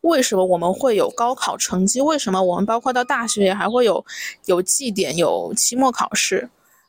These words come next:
曾经我们接收到的信息是，这些东西是来评估我们的之前的学习情况的。啊，那我们在高中的时候可以说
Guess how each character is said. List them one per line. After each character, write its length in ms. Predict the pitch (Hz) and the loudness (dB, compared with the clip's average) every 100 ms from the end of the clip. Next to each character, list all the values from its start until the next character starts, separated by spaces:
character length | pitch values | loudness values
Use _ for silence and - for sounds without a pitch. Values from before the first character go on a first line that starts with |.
| _ _ _ | _ _ _
曾 320 | - 240 214 | -6 -2 0
经 400 | 226 285 320 339 - _ _ _ _ _ _ _ | 0 -2 -4 -6 -10 _ _ _ _ _ _ _
我 100 | 190 | -2
们 120 | 175 | 0
接 160 | 202 247 | 2 2
收 120 | 254 262 | 2 2
到 140 | 262 | 2
的 80 | 214 | 0
信 240 | - 220 | 0 0
息 180 | - 214 | 2 0
是， 160 | 226 208 | 0 0
这 100 | 247 | 0
些 260 | 247 226 233 - - - - - | 2 2 0 -10 -20 -18 -20 -2
东 180 | 240 262 | 0 0
西 160 | 196 | 0
是 220 | 208 - | 0 0
来 180 | 196 185 | 0 -2
评 400 | 202 - 190 208 | -2 0 4 2
估 240 | - 254 247 | 4 4 6
我 120 | 190 | 4
们 260 | 175 170 185 | 0 0 0
的 300 | 185 175 170 | 0 0 -2
之 260 | - 247 | -4 -2
前 320 | 233 - 165 | -2 -2 -2
的 140 | 180 185 | 0 0
学 240 | - 180 | 0 0
习 160 | 196 214 | 0 -2
情 280 | - 151 170 | -4 -4 -10
况 360 | - 262 202 | -4 -4 -4
的。 120 | - - - - - - - - _ - | -8 -14 -16 -12 -10 -10 -14 -16 _ -4
啊， 80 | 214 | 0
那 120 | 330 | 2
我 80 | 226 | 2
们 160 | 170 | 2
在 160 | 208 254 | 2 0
高 220 | 269 277 | 2 0
中 180 | 277 302 | 0 2
的 120 | 269 | 2
时 120 | 208 | 2
候 80 | 185 | 0
可 160 | 190 196 | 0 -2
以 160 | 185 | -2
说 360 | 202 - - | -2 -2 -2